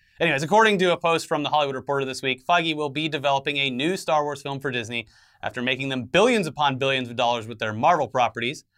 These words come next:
And this is a move that, while I, I guess shocking, makes complete sense for the parent company, because if you can win over comic book fans,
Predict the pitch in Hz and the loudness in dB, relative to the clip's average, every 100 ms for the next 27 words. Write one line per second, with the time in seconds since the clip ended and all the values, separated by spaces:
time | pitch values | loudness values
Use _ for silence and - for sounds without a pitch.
0 | _ _ 123 131 123 120 131 135 127 120 | _ _ -6 -4 -4 -4 -2 -2 -4 -8
1 | _ _ _ _ 196 226 185 160 147 151 | _ _ _ _ 4 6 6 2 0 0
2 | 160 123 147 139 - - _ - 143 113 | 0 2 0 0 -4 -16 _ -4 0 0
3 | 123 123 135 _ _ _ _ _ 120 135 | -2 -6 -8 _ _ _ _ _ -2 -2
4 | - - 139 143 147 143 147 131 - 123 | -4 -10 -8 -2 -2 -2 -4 -4 -6 -6
5 | 123 123 117 123 113 123 117 113 120 110 | -4 -4 -4 -6 -6 -6 -6 -8 -8 -8
6 | 117 120 127 139 123 120 165 156 - - | -8 -4 -2 -2 -4 0 2 2 -2 -4
7 | 131 127 160 | -2 -2 -4